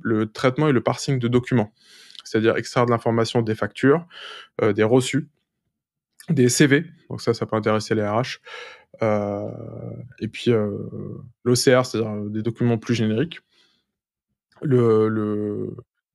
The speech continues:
l'analyse de texte, ce qu'on appelle le Natural Language Processing, le traitement du langage, qui va te permettre d'extraire des mots-clés,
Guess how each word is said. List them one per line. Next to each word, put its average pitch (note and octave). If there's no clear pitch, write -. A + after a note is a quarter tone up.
l'analyse C3
de C3
texte, C#3+
ce -
qu'on A2+
appelle A2+
le A2+
Natural A#2+
Language A#2
Processing, A#2+
le G#2+
traitement A2+
du G#2+
langage, A2
qui -
va A2
te G#2
permettre A2+
d'extraire A2
des A2+
mots-clés, A#2